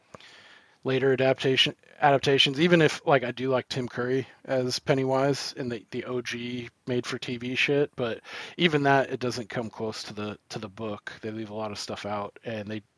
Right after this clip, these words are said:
they do with the remakes as well. But, um, yeah, the whole, like, the, the fucking, uh,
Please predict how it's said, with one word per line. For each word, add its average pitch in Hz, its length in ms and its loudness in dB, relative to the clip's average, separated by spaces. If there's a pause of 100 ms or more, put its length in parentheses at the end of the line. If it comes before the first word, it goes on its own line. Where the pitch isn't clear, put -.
they 107 140 -6
do 110 240 -8
with 107 160 -12
the 107 100 -12
remakes 104 500 -8
as 104 140 -12
well. 107 400 -6
But, 107 320 -6
um, 104 340 -8 (880)
yeah, 131 180 2
the 135 120 0
whole, 156 380 6
like, 131 380 0
the, 113 380 -4
the 117 100 -8
fucking, 123 540 -4
uh, 107 320 -8